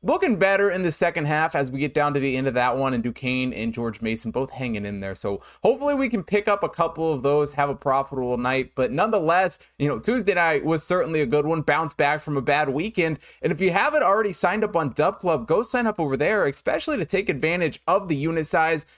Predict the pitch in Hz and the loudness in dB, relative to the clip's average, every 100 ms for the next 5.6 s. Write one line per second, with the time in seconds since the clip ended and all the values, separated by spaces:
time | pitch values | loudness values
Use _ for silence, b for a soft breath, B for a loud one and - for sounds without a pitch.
0 | b 120 117 120 117 107 160 165 156 143 | b 0 0 0 0 0 0 -2 -2 -2
1 | 147 147 95 131 156 147 - 143 143 - | 0 -2 0 0 0 0 -2 -2 -2 -2
2 | 139 - 135 127 139 127 131 - 135 147 | -2 -2 0 0 0 -4 -6 -4 -2 -2
3 | 135 113 123 123 120 143 147 131 B 113 | 0 2 0 0 0 0 0 -4 B -4
4 | 113 127 135 113 104 101 147 147 147 98 | -2 -2 -2 -4 -6 -2 0 0 -2 -4
5 | 110 - 139 143 120 104 | -4 0 0 2 0 -6